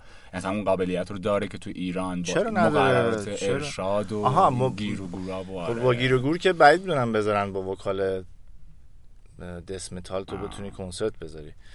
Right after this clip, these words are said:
Speaker 1: درست.
Speaker 2: اه، مگه اینکه بدون وکال بذاری که خب انگار مثلاً یه ماشینی داره با سه تا چرخ حرکت می‌کنه.
Speaker 1: درست.
Speaker 2: یه چیز لنگه اصلاً.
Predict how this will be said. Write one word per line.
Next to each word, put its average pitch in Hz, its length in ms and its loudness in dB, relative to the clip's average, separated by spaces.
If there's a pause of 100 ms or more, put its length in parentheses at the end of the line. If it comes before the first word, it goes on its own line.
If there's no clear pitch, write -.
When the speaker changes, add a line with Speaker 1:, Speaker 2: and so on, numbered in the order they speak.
Speaker 1:
درست. - 360 -14 (400)
Speaker 2:
اه، 101 540 0 (1700)
مگه 113 340 2
اینکه 143 180 0
بدون 120 200 0
وکال 117 360 2
بذاری 143 320 0
که 143 100 -10
خب 127 220 -4
انگار 117 420 0 (200)
مثلاً 104 440 -4
یه 113 100 -4
ماشینی 113 380 -6
داره 113 200 0
با 113 120 -2
سه 117 160 -2
تا 117 120 -6
چرخ 85 280 -8
حرکت 78 340 -14
می‌کنه. 95 200 -14
Speaker 1:
درست. 85 200 -14
Speaker 2:
یه 87 60 -12
چیز 98 280 -14
لنگه 90 380 -8
اصلاً. - 260 -18